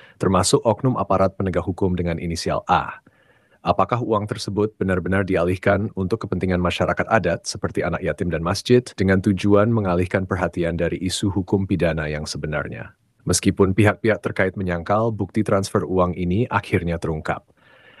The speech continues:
Apakah pengalihan ini merupakan upaya untuk mengecoh masyarakat? Kasus ini menunjukkan dugaan keras adanya upaya untuk mengecoh dengan mengalihkan uang suap ke kegiatan sosial.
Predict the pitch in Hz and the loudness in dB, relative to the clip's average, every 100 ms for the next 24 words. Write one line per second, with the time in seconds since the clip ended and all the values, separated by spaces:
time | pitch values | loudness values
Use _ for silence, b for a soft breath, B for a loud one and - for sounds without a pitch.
0 | B 95 104 117 131 131 113 107 110 98 | B 2 2 2 -2 0 0 0 0 0
1 | 110 117 107 101 95 113 104 92 92 90 | 0 0 0 0 0 0 -2 2 4 4
2 | 113 107 98 98 101 92 87 95 85 82 | 2 0 -2 -2 -2 -2 2 0 0 -2
3 | 90 80 - 139 - _ B B - 104 | -2 -4 0 -2 -2 _ B B 0 0
4 | 139 123 113 98 135 135 98 92 95 113 | 0 -4 -4 -2 -2 0 -2 -2 -2 0
5 | 101 92 87 - 92 - - 82 85 90 | 0 0 -2 0 0 0 -4 -4 -2 -2
6 | 90 95 92 85 98 110 107 95 101 - | -4 -2 2 4 4 2 0 -4 -6 -4
7 | 95 90 - 101 95 85 85 87 85 87 | -4 0 4 4 2 -4 -2 -2 0 -2
8 | 87 90 82 85 90 - 87 87 - - | 0 -2 -2 -4 -4 -2 0 0 -4 -8
9 | - 90 87 76 76 78 87 - 76 - | -6 -2 -2 -2 -4 -2 -2 -2 -4 -6
10 | - | -10